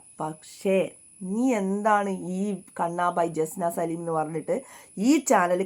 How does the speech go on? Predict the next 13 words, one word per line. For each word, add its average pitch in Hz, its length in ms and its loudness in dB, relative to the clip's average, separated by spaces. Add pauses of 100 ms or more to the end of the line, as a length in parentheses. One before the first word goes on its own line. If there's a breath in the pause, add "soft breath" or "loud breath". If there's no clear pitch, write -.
(100)
കണ്ണൻ്റെ 208 520 0
പേരും 180 400 0
വെച്ചിട്ട് 165 460 -4 (360 loud breath)
നീ 196 120 -2 (140)
എന്ത് 247 280 6 (120)
വൃത്തികേടാ 233 560 4 (100)
കളിക്കുന്നത് 196 520 2 (140)
എന്നുള്ളത് 180 360 -2 (120)
ലോകം 175 440 0
മൊത്തം 170 580 -6
അറിഞ്ഞിരിക്കുകയാണ്. 156 680 -6 (840 soft breath)
ഏ, - 100 -2 (200)
നിൻ്റെ 180 240 0